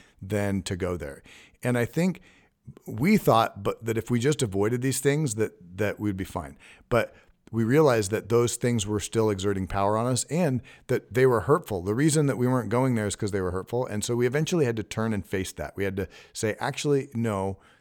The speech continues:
that's painful. That hurts. And I guess I'd kinda like to get that fixed." So I think it's really important that we, we face reality, and, and I think our community can be a powerful tool, uh, to help us do that. They kinda need to call our bluff, or they need to,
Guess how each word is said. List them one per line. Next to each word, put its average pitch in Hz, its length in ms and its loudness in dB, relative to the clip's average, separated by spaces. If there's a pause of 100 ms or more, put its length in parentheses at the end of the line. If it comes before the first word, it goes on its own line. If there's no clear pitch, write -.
(140)
that's 160 400 -4 (120)
painful. 110 580 -4
That 131 140 0
hurts. 107 400 2 (580)
And 123 440 0 (100)
I 151 160 -6 (120)
guess 214 260 -2
I'd 202 140 -4
kinda 175 240 -2
like 165 160 0
to 143 80 -6
get 143 200 -4
that 139 220 -2
fixed." - 420 -2 (320)
So 127 240 4
I 113 140 0
think 151 240 0
it's 120 120 0
really 117 320 0
important 117 380 0
that 104 140 -4
we, 101 180 -2 (100)
we 101 200 -2
face 107 280 -2
reality, 101 640 0
and, 101 320 -2
and 107 140 -2
I 101 60 -4
think 120 200 0
our 98 80 0
community 98 640 -2 (240)
can 107 140 -2
be 98 80 0
a 90 60 -2
powerful 95 420 -2
tool, 90 420 -4 (200)
uh, 85 260 -6 (140)
to 95 120 -4
help 92 200 -2
us 92 100 -4
do 98 140 -6
that. 98 200 -2
They 101 80 -6
kinda 117 260 -2
need 98 140 -4
to 92 60 -6
call 92 240 -4
our 87 120 -4
bluff, 92 340 -4
or 92 60 -4
they 90 120 -6
need 92 200 -4
to, 87 120 -6